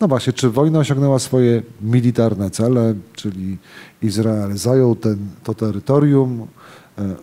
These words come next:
wypędził, czy tam przesiedlił ludność i sprawa jest zamknięta, załatwiona?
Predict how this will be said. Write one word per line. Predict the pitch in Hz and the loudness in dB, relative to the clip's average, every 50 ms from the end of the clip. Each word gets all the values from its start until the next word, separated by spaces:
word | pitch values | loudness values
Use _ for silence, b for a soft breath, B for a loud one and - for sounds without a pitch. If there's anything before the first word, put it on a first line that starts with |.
| - - | -16 -14
wypędził, | 113 104 107 117 - - 117 123 123 120 113 101 107 110 | -8 -4 -2 -2 -2 0 0 0 0 0 -2 -2 -2 -4
czy | 98 - | -4 -6
tam | - 107 104 104 | -8 -8 -8 -6
przesiedlił | - - 110 - - 131 120 113 107 110 101 101 | -6 -6 -6 -4 -2 -2 -2 0 -2 -2 0 2
ludność | 107 131 170 165 165 165 156 135 - - | 2 2 2 2 2 2 0 0 0 -2
i | 120 107 | -6 -6
sprawa | - - - 127 127 110 123 113 | -6 -4 -2 -2 0 2 2 2
jest | 110 110 107 104 - - - | 2 0 0 -2 -6 -6 -4
zamknięta, | 98 123 117 - - 131 131 123 113 123 110 | -2 -2 -2 -2 -4 -4 -4 -2 -2 -2 -2
załatwiona? | 101 113 104 101 101 - - 92 82 - | 0 0 -2 -2 -4 -6 -10 -12 -12 -14